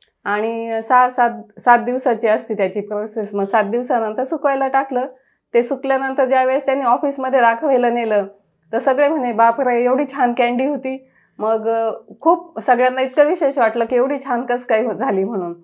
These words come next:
तर मग सगळीकडे त्यांनी दाखवली ऑफिसेसमध्ये. मग सगळे म्हणे, "तुम्ही एवढं छान बनवताय तर तुम्ही बनवून का विकत नाही?"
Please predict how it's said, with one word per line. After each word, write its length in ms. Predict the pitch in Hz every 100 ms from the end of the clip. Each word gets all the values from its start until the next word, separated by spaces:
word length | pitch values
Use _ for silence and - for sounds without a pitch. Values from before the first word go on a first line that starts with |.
| _ _ -
तर 40 | 214
मग 100 | 220
सगळीकडे 520 | 233 226 233 226 214
त्यांनी 280 | 226 226 226
दाखवली 400 | 202 247 220 196
ऑफिसेसमध्ये. 840 | 196 202 208 196 190 196 190 185
मग 140 | 185 208
सगळे 300 | 226 220 240
म्हणे, 220 | 254 202
"तुम्ही 220 | 233 233
एवढं 160 | 226 247 247
छान 240 | 247 254
बनवताय 460 | 254 247 233 240 202
तर 120 | 202
तुम्ही 340 | 226 247 262
बनवून 380 | 214 240 269 277
का 160 | 269 240
विकत 400 | 233 196 220 220
नाही?" 240 | 220 170